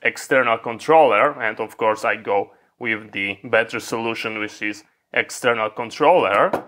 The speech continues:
and I'm going to hook it up, and the money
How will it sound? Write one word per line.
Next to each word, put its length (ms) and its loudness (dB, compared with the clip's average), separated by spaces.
and 220 -2
I'm 140 0
going 320 -4
to 100 -8
hook 320 -6
it 160 -10
up, 480 4
and 400 -2
the 140 -2
money 680 0